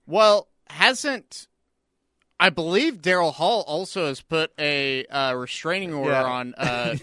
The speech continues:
Speaker 2: <laughs>
Speaker 1: on, uh, John Oates from, uh, record-, or, like,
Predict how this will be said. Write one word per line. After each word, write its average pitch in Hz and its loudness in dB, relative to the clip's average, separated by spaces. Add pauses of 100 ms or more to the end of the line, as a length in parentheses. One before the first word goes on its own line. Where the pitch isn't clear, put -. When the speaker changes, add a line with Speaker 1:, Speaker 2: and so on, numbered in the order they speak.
(160)
Speaker 2:
<laughs> - -20
Speaker 1:
on, 151 -4 (260)
uh, 160 2
John 170 0
Oates 160 0
from, 160 0
uh, 151 -2
record-, 180 -4
or, 175 -2
like, 156 0